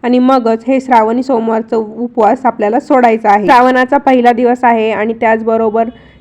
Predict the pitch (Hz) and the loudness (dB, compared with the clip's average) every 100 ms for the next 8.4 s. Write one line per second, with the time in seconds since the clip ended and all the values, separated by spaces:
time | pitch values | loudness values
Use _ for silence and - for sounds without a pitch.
0 | - 233 220 233 262 285 240 240 247 240 | -6 2 2 2 -2 0 2 2 2 0
1 | 254 285 262 226 202 240 - 247 262 254 | -2 0 0 0 -2 -6 -2 -2 0 0
2 | 262 254 254 262 247 247 202 214 226 254 | -2 -4 -2 0 0 -2 -4 -4 -4 -4
3 | - 247 226 247 254 233 240 220 180 180 | -4 -4 -2 0 0 0 -2 -2 -4 -8
4 | - - _ _ 214 233 247 277 254 226 | -20 -20 _ _ -2 0 0 2 2 2
5 | 226 226 226 240 240 220 - 220 226 247 | 2 0 0 -2 0 -2 -2 -4 -4 -4
6 | 226 233 247 233 226 220 214 220 226 220 | -4 -2 -2 -2 -2 -2 -2 -4 -4 -6
7 | 226 226 208 208 233 - 269 262 254 226 | -2 2 2 0 -4 -6 -2 -2 -2 -4
8 | 214 233 - 180 | -4 -8 -6 -8